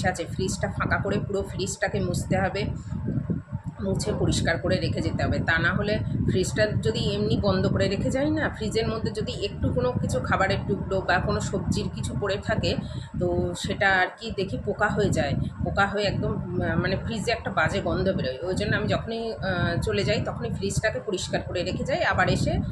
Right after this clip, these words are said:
যখন ইউজ করি আবার পরিষ্কার করে নিই। তো এখন অনেক কাজ আছে, একটু আলমারিটাও, আহ, কিছু জামা কাপড়গুলো বাইরে আছে সেগুলোও একেবারে ঢুকিয়ে দেবো, যেহেতু অনেক দিন থাকবো না, বাইরে থাকলে সব নষ্ট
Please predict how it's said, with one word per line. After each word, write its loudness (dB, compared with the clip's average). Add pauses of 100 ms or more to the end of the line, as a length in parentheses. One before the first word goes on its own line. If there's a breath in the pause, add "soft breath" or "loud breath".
(120 loud breath)
যখন 0
ইউজ -2 (100)
করি 2
আবার 4
পরিষ্কার -2
করে -2
নিই। -8 (520 loud breath)
তো 0
এখন 0
অনেক 0 (100)
কাজ 2
আছে, 0
একটু 0
আলমারিটাও, 2
আহ, -2
কিছু -6
জামা 0
কাপড়গুলো -2
বাইরে 2
আছে 0
সেগুলোও 2
একেবারে 2
ঢুকিয়ে -4
দেবো, -4
যেহেতু -2
অনেক 0
দিন -4
থাকবো 0
না, -2
বাইরে 0
থাকলে -6
সব -6
নষ্ট -2